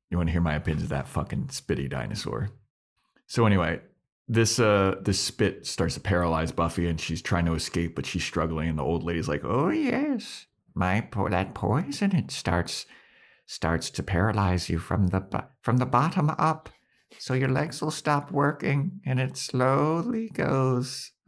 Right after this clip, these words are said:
all the way up until you're fully paralyzed, and then I get to feast."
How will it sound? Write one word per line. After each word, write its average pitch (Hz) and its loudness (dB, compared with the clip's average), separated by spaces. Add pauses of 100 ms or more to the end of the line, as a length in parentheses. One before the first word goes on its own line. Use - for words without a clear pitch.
all 110 2
the 107 0
way 110 2
up 123 -2
until 98 0
you're 90 2
fully 92 0
paralyzed, 87 0
and 92 0
then 92 2
I 101 2
get 104 -4
to - -6
feast." 208 -6